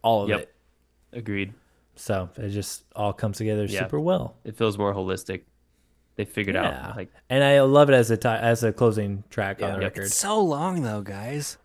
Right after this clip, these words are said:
Speaker 1: Which makes it, yeah, which makes it even more impressive that they didn't make it a title track s-, to be like,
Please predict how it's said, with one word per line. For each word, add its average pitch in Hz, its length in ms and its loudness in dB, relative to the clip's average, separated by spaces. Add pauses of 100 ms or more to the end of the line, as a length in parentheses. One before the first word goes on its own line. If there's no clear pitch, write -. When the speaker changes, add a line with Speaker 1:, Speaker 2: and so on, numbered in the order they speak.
(360)
Speaker 1:
Which 151 200 2
makes 185 260 4
it, 370 200 0 (120)
yeah, 202 220 0
which 226 220 2
makes 208 200 2
it 202 60 2
even 170 260 2
more 156 140 4
impressive 175 360 2
that 160 120 4
they 156 80 4
didn't 139 320 4
make 120 220 2
it 107 80 0
a 101 60 -2
title 101 280 0
track 95 320 -2
s-, - 200 -10 (100)
to 135 80 0
be 123 160 2
like, 110 360 2